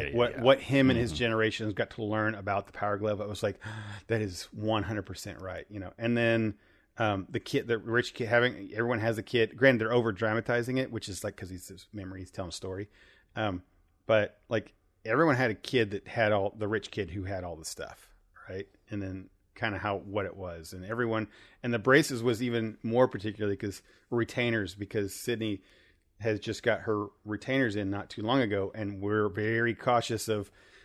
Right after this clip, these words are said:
Speaker 2: those braces 'cause just like the kid in this story,
Speaker 1: It's,
Speaker 2: the,
Speaker 1: it's like
Speaker 2: the
Speaker 1: the, I don't think I even realized that watching it. It's like the glasses in A Christmas Story.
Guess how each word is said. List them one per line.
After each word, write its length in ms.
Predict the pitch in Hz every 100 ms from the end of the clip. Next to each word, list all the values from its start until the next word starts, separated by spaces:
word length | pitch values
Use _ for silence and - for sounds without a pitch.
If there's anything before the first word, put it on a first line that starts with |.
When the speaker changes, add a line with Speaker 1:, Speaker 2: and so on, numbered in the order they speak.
| _
Speaker 2:
those 300 | 110 120 107
braces 460 | 95 123 147 143 104
'cause 280 | 127 101 - - - 127 - - 113
just 380 | 98 147 180 -
like 280 | 160 160 143
the 80 | 139
kid 360 | - - 165
in 220 | 143 131 127
this 300 | 139 - -
story, 560 | - - 156 139 110 107
Speaker 1:
It's, 200 | 107 - -
Speaker 2:
the, 160 | 110 113
Speaker 1:
it's 120 | 131
like 120 | 131 131
Speaker 2:
the 100 | 120
Speaker 1:
the, 60 | 95 -
I 40 | -
don't 160 | 180 185
think 140 | 175
I 100 | 156
even 220 | 139 117
realized 480 | 104 120 120 104 98
that 160 | 95 85
watching 380 | 92 95 -
it. 100 | 85
It's 160 | 87 -
like 160 | 110 -
the 60 | 107
glasses 500 | 120 131 127 82 80
in 80 | 82
A 60 |
Christmas 340 | - 95 - 82
Story. 420 | 85 78 60